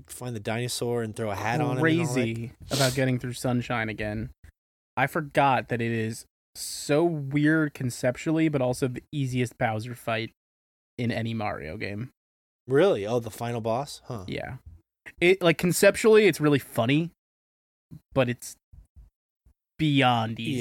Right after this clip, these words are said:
Speaker 2: easy. <laughs>
Speaker 1: There, there is a joy. The thing about Sunshine is it's very spe-, like, every Mario game has a variety of,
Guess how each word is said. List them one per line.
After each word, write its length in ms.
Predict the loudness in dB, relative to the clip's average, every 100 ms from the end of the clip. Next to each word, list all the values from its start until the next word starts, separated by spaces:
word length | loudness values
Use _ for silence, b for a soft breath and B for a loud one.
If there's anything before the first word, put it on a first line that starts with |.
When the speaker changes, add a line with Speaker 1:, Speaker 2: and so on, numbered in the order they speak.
| 0
Speaker 2:
easy. 280 | 0 0 -4
<laughs> 60 |
Speaker 1:
There, 180 | 2 2 4
there 220 | 4 4
is 100 | 4
a 140 | 2
joy. 440 | 0 2 4 4 2
The 120 | -2
thing 160 | -2 2
about 180 | 2
Sunshine 400 | 2 0 0 0
is 140 | -2 -2
it's 160 | -6
very 340 | -2 2 2 2
spe-, 260 | -2 -6 -10 -6
like, 220 | -6 -2
every 220 | -2 0
Mario 280 | 2 4 4
game 220 | 4 0
has 200 | 0 -2
a 80 | -4
variety 840 | -4 -4 -2 0 2 2 2 0
of, 540 | 0 -4 -4 -6 -10